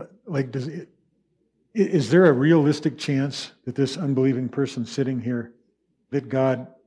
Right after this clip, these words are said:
either has predestined them, therefore loves and is pursuing them, or is indifferent to them? Indifferent to a child that he made? There's no possible way.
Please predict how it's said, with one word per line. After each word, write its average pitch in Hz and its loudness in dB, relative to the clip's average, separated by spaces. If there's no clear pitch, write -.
either 143 2
has 117 -2
predestined 135 -2
them, 156 -4
therefore 117 -4
loves 120 -2
and 117 -4
is 110 -8
pursuing 135 -6
them, 131 -6
or 131 2
is 117 -4
indifferent 123 -4
to - -20
them? 92 -20
Indifferent 127 -2
to 127 0
a 120 0
child 123 -4
that 123 -8
he 120 -4
made? 120 -6
There's 131 -14
no 165 -6
possible 113 -10
way. 101 -16